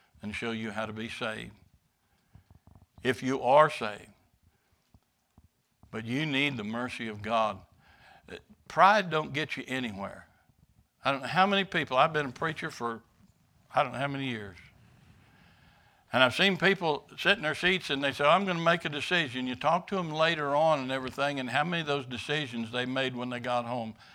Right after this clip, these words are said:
and they didn't. They said they was gonna, they had good intentions, they never made 'em.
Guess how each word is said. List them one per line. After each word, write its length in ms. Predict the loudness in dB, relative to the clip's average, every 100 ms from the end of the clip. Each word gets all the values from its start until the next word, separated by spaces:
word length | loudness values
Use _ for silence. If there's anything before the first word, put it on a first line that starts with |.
| -20 -10
and 160 | -8 -6
they 160 | -6
didn't. 460 | -8 -8 -8 -10 -16 -20 -20 _ _ _ _ _ _ _ _ _ _ _ _ _ -18
They 80 | -4
said 220 | 0 4
they 100 | 4
was 140 | 4
gonna, 340 | 2 2 2 -2 -10 _ _ _ _ _
they 60 | -2
had 180 | -2 4
good 140 | 6
intentions, 720 | 6 6 4 2 2 -6 -4
they 160 | -4 -6
never 260 | -6 -8
made 300 | -6 -6 -8
'em. 80 | -14